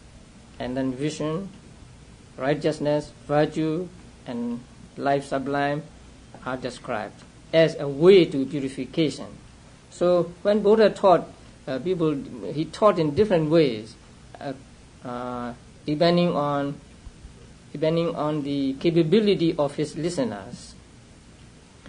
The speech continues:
So in some instances by virtue, et cetera, according as, as it is said, "He who is possessed of constant virtue has understanding and is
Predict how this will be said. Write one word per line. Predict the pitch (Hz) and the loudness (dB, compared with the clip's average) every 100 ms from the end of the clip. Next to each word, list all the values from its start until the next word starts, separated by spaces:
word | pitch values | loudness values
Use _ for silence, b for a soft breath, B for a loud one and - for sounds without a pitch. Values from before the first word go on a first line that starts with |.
| - - | -20 -20
So | - 147 | -8 -2
in | 170 165 | 0 2
some | 180 208 | 4 4
instances | 185 185 - 175 170 160 156 | 4 2 4 2 4 4 4
by | 156 151 | 2 2
virtue, | 139 143 160 160 170 | 2 4 4 4 0
et | 151 | -2
cetera, | 160 139 147 131 | -2 -4 -2 -4
according | 123 139 139 135 | -2 -4 -2 -4
as, | - - - | -6 -12 -12
as | - 131 | -10 -10
it | - 135 | -10 -12
is | 135 | -10
said, | - 135 | -10 -10
"He | - 156 | -6 -4
who | 147 160 | -2 -2
is | 156 | -2
possessed | - 147 139 147 | -4 -4 -2 -2
of | 139 131 | -4 -6
constant | 147 143 - 139 135 | -6 -6 -4 -4 -2
virtue | 135 131 123 90 - - - - - | -4 -4 -8 -16 -18 -20 -20 -20 -12
has | 135 135 | -8 -8
understanding | - 139 139 - 143 135 131 120 | -8 -6 -6 -4 -2 -2 -2 -6
and | 120 - | -8 -10
is | 135 | -12